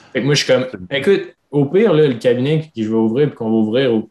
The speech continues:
ça sera juste <laughs> des réponses claires à vos questions, sans frais de gestion ni commission.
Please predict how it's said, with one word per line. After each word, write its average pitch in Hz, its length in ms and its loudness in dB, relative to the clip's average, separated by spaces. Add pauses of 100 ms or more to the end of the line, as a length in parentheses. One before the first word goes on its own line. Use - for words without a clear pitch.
ça 117 220 -12
sera 120 260 0
juste 139 600 -4 (280)
<laughs> - 720 -6
des 123 140 0
réponses 156 560 0
claires 156 500 0
à 113 100 -4
vos 131 180 0
questions, 120 760 -8 (260)
sans 131 320 -4
frais 156 180 -2
de 135 60 -2
gestion 127 580 -2
ni 123 180 0
commission. 110 600 -4